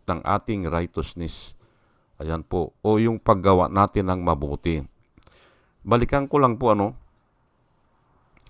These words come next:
ang tama po ay tama. Kahit na iisa na niya, tama po yun. Hindi po sa padamihan yan.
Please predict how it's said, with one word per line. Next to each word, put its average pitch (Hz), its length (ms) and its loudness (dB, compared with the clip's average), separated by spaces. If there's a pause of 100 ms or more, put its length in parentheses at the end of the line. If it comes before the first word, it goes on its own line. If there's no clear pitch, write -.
(520)
ang 143 160 2
tama 165 480 10
po 127 320 6
ay 123 160 4
tama. 90 560 4 (480)
Kahit 170 320 6
na 151 160 0
iisa 139 560 2
na 131 80 6
niya, 117 480 8 (480)
tama 175 320 12
po - 320 6
yun. 139 480 8 (1000)
Hindi 160 320 4
po 175 160 2
sa 165 160 6
padamihan 143 800 6
yan. 123 480 4